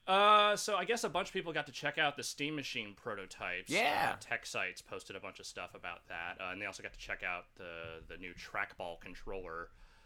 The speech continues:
Speaker 1: Uh, I read a couple of the, the, the reports from different sites, and, you know, what, basically what it seemed to, to, they seemed to come away with,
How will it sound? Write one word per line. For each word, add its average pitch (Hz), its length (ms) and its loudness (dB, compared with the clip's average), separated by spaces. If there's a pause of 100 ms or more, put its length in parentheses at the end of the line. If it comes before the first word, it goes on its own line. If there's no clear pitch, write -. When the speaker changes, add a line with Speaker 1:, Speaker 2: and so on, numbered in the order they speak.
(300)
Speaker 1:
Uh, 110 320 0
I 208 120 8
read 220 240 6
a 139 40 4
couple 131 440 0
of 98 180 -6
the, 95 400 0 (120)
the, 95 420 -4
the 95 80 -12
reports 92 480 -8
from 95 160 -10
different 95 300 -10
sites, 80 640 -6 (100)
and, 90 220 -10
you 98 60 -8
know, 92 180 -4
what, 117 220 -4
basically 156 300 4
what 135 120 0
it 123 80 -4
seemed 123 220 -4
to, 107 300 0
to, 98 300 -2 (600)
they 110 100 0
seemed 117 200 -4
to 110 80 -4
come 113 200 -6
away 90 300 -2
with, 82 260 -6